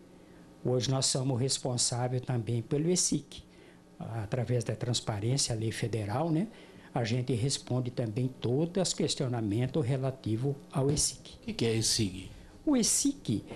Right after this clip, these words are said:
Speaker 1: é um, é um sistema do, uma transparência federal,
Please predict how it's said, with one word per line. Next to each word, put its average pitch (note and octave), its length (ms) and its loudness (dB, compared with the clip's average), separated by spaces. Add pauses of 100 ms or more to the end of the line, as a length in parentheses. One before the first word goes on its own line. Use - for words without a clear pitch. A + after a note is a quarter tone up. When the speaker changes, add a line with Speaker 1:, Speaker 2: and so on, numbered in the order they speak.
Speaker 1:
é A#3 100 2
um, A#3 100 4
é A3+ 140 2
um G#3+ 80 4
sistema G3+ 560 2
do, G3+ 140 2 (460)
uma D3+ 180 2
transparência D3 1000 0
federal, F#3 580 0